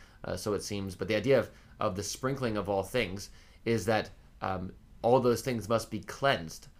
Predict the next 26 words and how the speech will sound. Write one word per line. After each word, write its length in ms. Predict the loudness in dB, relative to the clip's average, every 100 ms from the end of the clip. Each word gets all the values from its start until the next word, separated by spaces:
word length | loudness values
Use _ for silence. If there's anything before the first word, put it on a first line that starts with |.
| -20 -20 -20 -6
and 100 | 2
they 60 | 4
are 100 | 4
cleansed 540 | 0 0 2 0 2
by 220 | 4 4
the 100 | 2
sprinkling 480 | -6 -4 -4 -4 -4
of 140 | -4
the 60 | -4
blood. 340 | 2 2 2 -8 -20 -12 -2
And 100 | 0
this 180 | 0
is 120 | -2 -2
the 80 |
picture 360 | -2 -2 -2 -4
of 80 | -2
what 160 | -2
expiation 540 | -2 -6 -6 -6 -4 -6
is. 200 | -6 -6
And 80 | -6
again, 200 | -4 -4
we 80 |
saw 220 | -2 0 0
that 120 | -2
this 240 | -10 -8
is 140 | -8